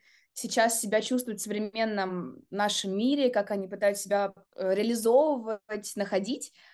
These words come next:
Э, меня это фантастически вдохновляет, и мне захотелось помочь, эм, дать инструмент этим девушкам еще чувствовать себя комфортно и красиво,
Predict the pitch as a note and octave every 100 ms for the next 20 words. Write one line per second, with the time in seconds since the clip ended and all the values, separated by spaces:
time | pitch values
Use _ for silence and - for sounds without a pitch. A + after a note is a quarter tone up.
0 | _ _ F#3+ G3+ G#3+ A3+ A#3+ B3 A#3+ G#3+
1 | G#3+ G#3+ G#3 - - A3 A#3+ A#3 B3+ -
2 | - - G#3 G3 F#3+ G3+ A3 G#3 G#3+ A#3+
3 | E4 A#3+ A3+ G3+ G#3 A3 C4 C#4+ A#3 A#3
4 | G#3 A3 C4 C4+ B3 - - _ G#3+ A3+
5 | A#3 C4 D4 - - - G3+ G3 G3 F#3
6 | F#3 F3+ - _ - - - F#3 G3+ A#3
7 | A#3 - - A#3+ B3 A#3+ C4 C4+ A#3+ G#3
8 | F#3 A3+ C#4 - G#3 G3 G3 A3 A3+ C#4+
9 | B3+ - G3+ G3 G3 A#3 C#4+ C4+ G3+ F#3+
10 | G3+ - C4+ B3+